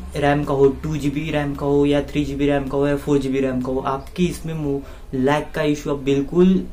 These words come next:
ख़त्म होने वाला है। So, ये दो trick को फॉलो कीजिए, आप पबजी के प्रो player बनने के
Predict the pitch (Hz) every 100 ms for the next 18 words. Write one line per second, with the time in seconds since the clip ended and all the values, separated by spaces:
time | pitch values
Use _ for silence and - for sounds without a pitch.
0 | - 135 151 139 143 139 139 139 139 139
1 | - 160 156 147 - - - - - -
2 | - - 170 143 165 - 160 - - -
3 | 156 151 156 143 156 156 - - 147 147
4 | 160 - - - - - 135 127 143 -
5 | 147 143 156 156 - 143 147 131 - -
6 | 135 131 131 127 139